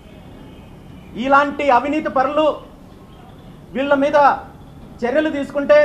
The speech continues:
రాబోయే రోజుల్లో మిగిలిన అందరికీ కూడా గుణపాఠం అవుతుందని చెప్పి ఈ సందర్భంగా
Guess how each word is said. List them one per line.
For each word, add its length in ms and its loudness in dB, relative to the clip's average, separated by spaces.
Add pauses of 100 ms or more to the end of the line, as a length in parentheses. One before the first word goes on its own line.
(1600)
రాబోయే 440 6
రోజుల్లో 360 4 (880)
మిగిలిన 380 -2
అందరికీ 400 -2
కూడా 140 2 (120)
గుణపాఠం 480 2
అవుతుందని 400 -2
చెప్పి 200 -6
ఈ 80 -4
సందర్భంగా 420 0